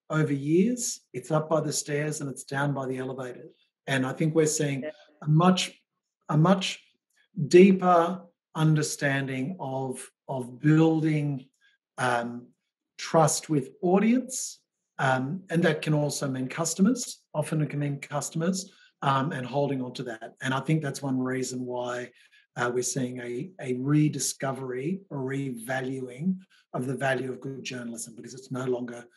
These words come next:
Speaker 1: seen as something over there. It's something as, as seen, um, very much aligned with, with a lot of what,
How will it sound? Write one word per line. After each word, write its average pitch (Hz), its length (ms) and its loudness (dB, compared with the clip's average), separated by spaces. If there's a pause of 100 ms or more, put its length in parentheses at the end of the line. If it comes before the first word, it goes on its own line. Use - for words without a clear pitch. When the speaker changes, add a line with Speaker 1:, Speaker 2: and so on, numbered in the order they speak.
(180)
Speaker 1:
seen 127 380 -4
as 127 100 -6
something 127 360 -8
over 123 200 -10
there. 156 300 -2 (400)
It's - 140 -8
something 127 360 -4
as, - 340 -6 (340)
as - 580 -6
seen, 123 420 -4 (360)
um, 120 500 -6
very 135 320 -4
much 120 320 -4 (140)
aligned 123 480 0
with, 117 340 -8 (100)
with 123 200 -2
a 120 60 -8
lot 127 360 -4
of 113 120 -10
what, 123 240 -10